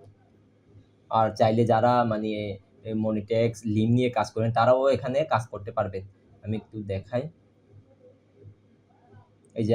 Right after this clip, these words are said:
আমি এটাই দিয়েও কাজ করছি অনেকদিন। এই যে আপনারা দেখতে পাচ্ছেন আমার কিছু ডলার অ্যাড হয়েছে, হয়তো এটা সাত দিন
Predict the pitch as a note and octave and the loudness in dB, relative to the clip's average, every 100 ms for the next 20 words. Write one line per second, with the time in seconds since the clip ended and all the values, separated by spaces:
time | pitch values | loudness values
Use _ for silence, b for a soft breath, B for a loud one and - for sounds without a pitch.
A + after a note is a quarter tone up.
0 | A2+ A#2 A#2 A#2 A#2+ - _ _ - _ | 2 2 2 0 -4 -12 _ _ -20 _
1 | A#2 A#2+ B2 A#2 A#2 A#2 A2+ A2 - G#2+ | -6 0 2 4 4 2 2 0 -2 -10
2 | G2+ A#2+ A2+ G#2+ A#2+ A#2 A2+ G#2+ A2 G#2+ | -4 -2 -2 -4 -4 -4 -4 -2 -2 -2
3 | G#2+ G#2 G2+ A2 A2 G2+ G#2+ G2+ G#2 G2+ | -6 -10 -12 -10 -8 -6 -8 -8 -12 -14
4 | G#2+ G2+ G2+ G2+ G2+ G2 G#2+ G#2+ - A#2+ | -6 -4 -4 -4 -10 -8 -8 -10 -4 -6
5 | C3 A2+ G#2+ G#2 G2 G2 F#2+ G#2+ G#2 - | -6 -10 -10 -6 -6 -6 -8 -6 -6 -6
6 | G#2+ G#2 G2 G2+ G2+ | -6 -6 -10 -10 -8